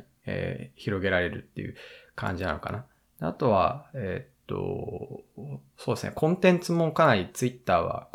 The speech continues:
Twitterのこう、モデレーションというか、アルゴリズムによって、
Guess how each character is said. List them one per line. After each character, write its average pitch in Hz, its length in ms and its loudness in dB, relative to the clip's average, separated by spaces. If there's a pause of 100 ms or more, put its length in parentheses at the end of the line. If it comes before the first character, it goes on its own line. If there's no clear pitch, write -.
(200)
Twitter 156 420 4
の 151 100 2
こ 143 120 6
う、 - 20 4
モ 123 160 6
デ 123 100 6
レ 120 100 6
ー 113 40 2
シ 117 100 0
ョ 117 60 0
ン 107 60 -4
と 110 140 -8
い - 100 -6
う - 40 -14
か、 - 340 -10
ア 113 120 2
ル 131 80 6
ゴ 135 100 10
リ 135 80 10
ズ 123 80 2
ム 113 120 0
に 104 100 -2
よ 101 80 -6
っ - 80 -14
て、 - 640 0